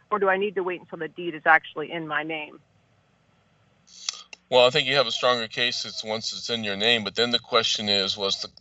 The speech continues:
Speaker 2: the, was the rental contract, uh, was the rental contract part of the sale? So how much money, how much money is this, by the way?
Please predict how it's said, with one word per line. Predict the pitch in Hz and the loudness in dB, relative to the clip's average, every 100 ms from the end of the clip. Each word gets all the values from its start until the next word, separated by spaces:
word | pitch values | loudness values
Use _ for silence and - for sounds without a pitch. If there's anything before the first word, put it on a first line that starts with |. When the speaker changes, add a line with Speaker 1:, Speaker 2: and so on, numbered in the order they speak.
| - | -14
Speaker 2:
the, | 101 | -4
was | 107 104 | -2 0
the | 98 | 2
rental | 117 123 | 4 4
contract, | - 113 104 - 107 101 - - - - - - - - - _ - _ - - | 4 4 4 4 6 6 4 -8 -12 -20 -20 -20 -20 -20 -20 _ -20 _ -18 -2
uh, | 95 101 92 90 90 90 | 2 4 6 6 6 4
was | 87 95 98 101 | 0 -6 -2 0
the | 92 | 2
rental | 104 117 113 | 4 6 6
contract | - 117 101 98 - 101 95 92 92 - - - _ | 4 4 4 4 2 6 8 8 4 -2 -4 -4 _
part | - 113 110 113 - - - - _ _ _ _ _ _ - - | 2 8 10 8 4 -10 -10 -16 _ _ _ _ _ _ -18 2
of | 95 98 92 - - - - - | 4 4 0 -10 -18 -20 -20 -8
the | |
sale? | - - 120 101 69 78 _ _ _ _ _ _ _ _ _ _ _ - _ _ - | -2 4 6 6 4 -2 _ _ _ _ _ _ _ _ _ _ _ -20 _ _ -2
So | 135 | 4
how | 156 | 4
much | 175 175 | 4 4
money, | 160 156 135 | 4 4 2
how | 147 | 2
much | 156 143 151 | 0 -2 0
money | 143 123 | 2 2
is | 110 | 2
this, | 92 80 | -2 -4
by | 82 69 | -2 -2
the | 65 | -4
way? | 60 | -6